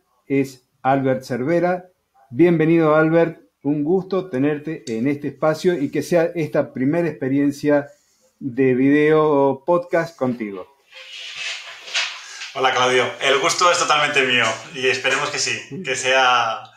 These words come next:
Speaker 2: el primero de una gran aventura.
Speaker 1: <laughs> Bien, esperemos que así sea. Bueno,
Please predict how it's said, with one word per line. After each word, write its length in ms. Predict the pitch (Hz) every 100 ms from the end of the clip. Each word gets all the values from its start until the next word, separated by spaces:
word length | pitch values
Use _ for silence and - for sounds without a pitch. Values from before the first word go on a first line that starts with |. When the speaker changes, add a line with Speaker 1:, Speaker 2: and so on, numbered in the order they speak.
| _ _
Speaker 2:
el 160 | 139
primero 400 | 127 143 160 170
de 80 | 160
una 140 | 156 147
gran 200 | 147 147
aventura. 360 | 131 120 113 101 - - -
Speaker 1:
<laughs> 240 | 165 -
Bien, 400 | 165 175 156 120 - - -
esperemos 480 | 135 127 135 143 139
que 60 | 135
así 200 | 127 127
sea. 300 | - 120 110 131 - _ _ _ 139
Bueno, 380 | 151 156 143